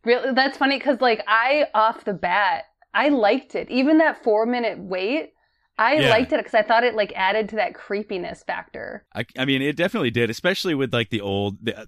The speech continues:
Speaker 2: like, the older school kinda, like I was saying, like, eighties European kinda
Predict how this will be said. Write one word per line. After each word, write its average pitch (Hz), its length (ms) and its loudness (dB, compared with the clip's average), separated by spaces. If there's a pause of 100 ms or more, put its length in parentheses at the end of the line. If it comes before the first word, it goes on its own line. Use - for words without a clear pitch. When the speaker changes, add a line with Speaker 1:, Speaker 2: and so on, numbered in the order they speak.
Speaker 2:
like, 113 200 -6
the 110 240 -6
older 101 280 -6
school 92 420 -8
kinda, 87 640 -8
like 98 100 -10
I 87 40 -8
was 90 100 -10
saying, 92 160 -6
like, 82 180 -12 (320)
eighties 95 720 -6
European 98 720 -4
kinda 90 440 -8